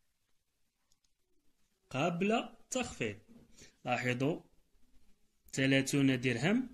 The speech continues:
فهي تخفض من كل مائة درهم. إذن هنا حصل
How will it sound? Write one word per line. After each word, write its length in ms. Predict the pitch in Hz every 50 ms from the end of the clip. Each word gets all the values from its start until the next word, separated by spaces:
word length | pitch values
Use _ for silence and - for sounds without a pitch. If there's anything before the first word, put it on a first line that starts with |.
| - -
فهي 340 | - 131 120 113 120 120
تخفض 680 | 117 - 113 - - - 120 - - - 170 190 185 156
من 320 | 139 151 175 208 240 247 - - - _ - - _ - - - -
كل 360 | - 208 240 240 233 220 208
مائة 280 | 202 202 202 196 180 165
درهم. 440 | 139 131 131 135 120 107 98 - - - _ - - - - _ _ _ - _ _ - - - - - - - - -
إذن 100 | 120 117
هنا 240 | 113 123 156 190
حصل 600 | 196 - - 160 160 - 160 151 151 147 151 156